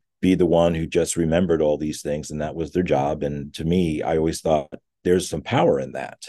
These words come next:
And the idea of those stories, I think, really kind of, uh, traveled on. And, and to me, then, you know, the idea of conspiracies and stories that weren't perhaps true, but there was enough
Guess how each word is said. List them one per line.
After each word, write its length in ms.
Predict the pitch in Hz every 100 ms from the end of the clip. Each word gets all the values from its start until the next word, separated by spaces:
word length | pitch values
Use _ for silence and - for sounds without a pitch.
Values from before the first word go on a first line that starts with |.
| -
And 480 | 80 78 76 73 71 _ _ -
the 140 | 87
idea 520 | 85 82 78 98 95
of 80 | 80
those 240 | 78 78 -
stories, 640 | - 120 82 73 69 - -
I 80 | 73
think, 320 | 90 80 -
really 300 | 85 85 82
kind 240 | 87 78
of, 180 | 76 - 71
uh, 240 | 71 69
traveled 400 | - 95 87 82
on. 360 | 82 87 73 69 _ _ -
And, 260 | 82 80 78
and 260 | 82 82 82
to 100 | 92
me, 300 | 101 104 92
then, 520 | 85 82 78 78 73
you 120 | 85
know, 200 | 80 73
the 180 | 76 82
idea 520 | 82 82 80 87 85
of 600 | - 82 76 69 76 -
conspiracies 1040 | - 82 - 104 95 87 - 69 67 - -
and 400 | - 73 73 73
stories 380 | - 90 85 78
that 120 | 78
weren't 500 | - 92 104 135 131
perhaps 400 | 120 101 95 -
true, 360 | - - 104 92
but 160 | 80 -
there 140 | 104
was 140 | 98
enough 360 | 90 85 90